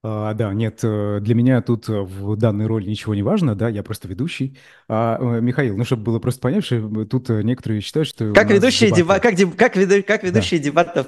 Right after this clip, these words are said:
Speaker 2: э, Д-, Камалы Харрис и Дональда Трампа.
Speaker 1: Я вам,
Speaker 2: <laughs>
Speaker 1: я вам оппо-, оппонируем, собственно. А, а, Михаил, а скажите, вот, эм, а, вы, вы сказали важную вещь,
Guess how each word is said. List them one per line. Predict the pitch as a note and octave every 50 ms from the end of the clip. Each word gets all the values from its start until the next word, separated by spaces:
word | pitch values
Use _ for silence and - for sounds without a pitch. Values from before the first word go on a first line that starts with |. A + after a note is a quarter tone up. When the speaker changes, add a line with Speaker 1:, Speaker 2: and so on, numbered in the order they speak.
| -
Speaker 2:
э, | - C#3+ B2 B2+ B2 A#2+ - -
Д-, | C3+ D3 C3+
Камалы | - D#3+ D3+ D3+ D3+ D3 C#3
Харрис | C3 - D#3+ D3+ C#3+ A#2+ - -
и | C#3+ C3+ C3 C3 B2+
Дональда | A#2 B2 B2 A#2+ A#2 A#2+ C3
Трампа. | - - - - - D#3 B2 E3 - - - -
Speaker 1:
Я | A2 C3 E3
вам, | D#3 G#3 E3 B2 - A2 G#2
Speaker 2:
<laughs> |
Speaker 1:
я | G#2 A#2+ C#3
вам | C#3 B2+ A#2
оппо-, | G#2+ - B2
оппонируем, | - - A2+ - B2+ B2+ A2+ G2 F#2 F2+
собственно. | F2 - - - G2+ F#2+ - - - - - -
А, | B2 A#2+ A#2+ B2 - C3 B2 A#2+
а, | A#2
Михаил, | B2+ C#3+ C3+ F3 D#3+ A#2 A2
а | A2 A2
скажите, | - - D3+ D#3 D#3+ - A#2+
вот, | A2+ C3 C3
эм, | C3+ C3+ B2+ A#2 B2 A#2+ A#2
а, | A#2+ A#2 A2+ A2
вы, | G#2 C3 D3 -
вы | B2 A#2+ C3+ C#3+ C#3+ C3+
сказали | - - C3 A#2 C#3 C3 B2 A#2+
важную | A#2+ G#2+ B2+ A#2 G2+ G#2 G2 G2
вещь, | A#2 D#3 F3+ - -